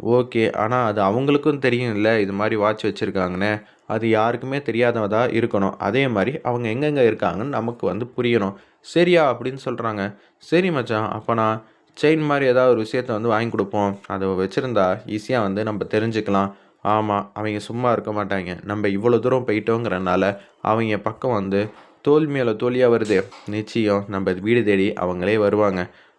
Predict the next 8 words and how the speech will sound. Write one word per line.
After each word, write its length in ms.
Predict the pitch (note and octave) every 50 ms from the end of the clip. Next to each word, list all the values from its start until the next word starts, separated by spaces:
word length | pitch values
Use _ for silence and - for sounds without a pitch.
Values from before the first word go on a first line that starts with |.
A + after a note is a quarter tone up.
| _ _ -
வந்து 340 | A2+ C3 C#3+ D3 C3+ C3 B2+ B2+ B2 -
யாரையாவது 480 | A2+ G#2+ F#2+ G2 G2+ G2+ G#2 A2 B2 B2
ஒருத்தரை 320 | G#2 F#2+ - - G2+ E2+ E2+
கூட்டிட்டு 360 | - A#2 A2+ A#2+ A#2 G2+ G2
போனாங்கன்னா, 480 | - - G#2 G#2+ G#2 G2 F#2 F2+ F#2 F#2+ G2 G#2+ - - - - - - -
அவங்க 260 | G2+ G2+ G#2+ G#2 G2+
எங்க 240 | G2 G2 A2 A#2+ C3+
இருக்காங்க, 380 | C3 A#2+ A#2+ - G#2+ G2 G#2+ A2